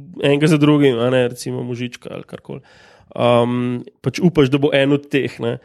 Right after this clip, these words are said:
In to s-, točno to sem delal na začetku, a ne. Zdaj, zdaj sicer malo manj, mislim, dosti manj, ampak na začetku je bilo ono, ni, ni, niso nam všeč oči, okej, A štiri list, dvajset glav, pa s-, dvajset različnih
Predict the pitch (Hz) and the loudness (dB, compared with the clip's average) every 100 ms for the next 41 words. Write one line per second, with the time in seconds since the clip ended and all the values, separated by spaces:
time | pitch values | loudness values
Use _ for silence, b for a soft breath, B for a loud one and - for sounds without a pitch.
0 | b b b - 131 131 175 165 - 185 | b b b 0 0 2 0 -2 0 0
1 | 185 165 170 160 139 143 113 117 120 123 | 0 0 0 2 2 2 2 2 2 2
2 | 131 120 - 120 127 120 113 120 131 139 | -2 -2 -4 -4 -2 -4 -4 -2 2 2
3 | 131 131 135 151 - 135 127 131 175 208 | 2 2 2 0 -2 -2 0 2 2 0
4 | - 143 - 117 123 123 - 139 139 B | -8 -14 -10 -4 -2 -2 -4 -4 -6 B
5 | B B 123 123 - 131 180 190 - 175 | B B -4 -2 0 0 2 0 0 0
6 | 165 160 151 147 156 131 120 - _ _ | 4 4 2 0 2 2 0 -6 _ _
7 | _ _ _ - 139 151 147 143 170 180 | _ _ _ -8 0 2 4 4 4 4
8 | 175 180 165 147 139 - 143 - - 123 | 2 2 2 2 0 0 -4 -6 -10 -8
9 | - 156 160 - 123 - 143 156 - - | -2 0 0 2 -2 0 -2 -2 -6 -4
10 | 123 - 135 131 135 127 - 127 127 131 | -4 0 0 2 2 -2 -8 -6 0 2
11 | 143 147 139 135 131 139 156 151 B B | 2 -2 0 2 4 2 0 -4 B B
12 | B B B B B _ _ 123 123 120 | B B B B B _ _ 0 2 0
13 | - - 127 139 135 139 123 131 123 - | -4 -10 -2 0 0 -2 -2 0 0 0
14 | 120 - | 0 -2